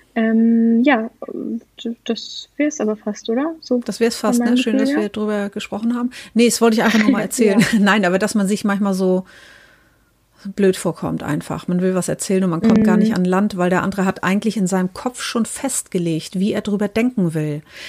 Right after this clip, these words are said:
Speaker 2: Darum hab ich fast für mich resümiert, ob es überhaupt noch Sinn macht. Weißt du, ob, ob man drüber spricht oder nicht drüber spricht, macht fast keinen Sinn, weil man ändert sowieso nicht,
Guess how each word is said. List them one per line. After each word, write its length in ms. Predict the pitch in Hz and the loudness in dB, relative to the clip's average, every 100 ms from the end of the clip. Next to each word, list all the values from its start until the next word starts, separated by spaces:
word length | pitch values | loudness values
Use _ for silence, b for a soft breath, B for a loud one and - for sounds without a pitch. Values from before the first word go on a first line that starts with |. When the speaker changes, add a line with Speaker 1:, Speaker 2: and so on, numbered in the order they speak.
| B | B
Speaker 2:
Darum 280 | - 190 220 | -2 2 2
hab 140 | 214 - | 2 -2
ich 200 | 277 - | -4 -2
fast 420 | - 254 - - _ _ - | -2 -2 -4 -10 _ _ -20
für 200 | - 220 | -6 0
mich 360 | 220 262 - 226 | 2 2 0 -2
resümiert, 680 | 196 190 190 190 208 254 - B B | 0 2 2 0 -2 -6 -12 B B
ob 140 | - 220 | -4 -2
es 140 | 220 | 0
überhaupt 460 | 208 190 208 247 - | 0 0 0 -2 -4
noch 160 | 202 | -6
Sinn 400 | - 175 226 277 | -4 0 2 2
macht. 460 | 185 156 - - - b b b b b b _ - | 0 -2 -8 -16 -20 b b b b b b _ -2
Weißt 220 | 208 - | 0 2
du, 120 | 233 | 0
ob, 240 | 202 - - - | 0 -6 -20 -6
ob 180 | 214 - | -4 0
man 220 | 220 214 - | 0 0 -6
drüber 260 | - 214 214 | -2 0 0
spricht 460 | - - 254 262 - | -2 -4 -4 -4 -4
oder 180 | 202 196 | 0 2
nicht 280 | 247 - | 0 -2
drüber 220 | 208 185 170 | -2 -2 -2
spricht, 460 | - 180 185 - | -6 -4 -4 -6
macht 200 | 180 - | -8 -8
fast 320 | - 202 - | -10 -8 -8
keinen 260 | - 175 180 | -4 -2 0
Sinn, 380 | 175 175 156 151 | 0 0 -2 -2
weil 320 | 156 160 156 - - | -2 -2 -4 -10 -4
man 200 | 180 180 | -2 0
ändert 320 | 214 226 220 | 2 2 0
sowieso 460 | 220 196 185 190 | -2 0 2 2
nicht, 380 | 220 247 247 - | 2 2 0 -8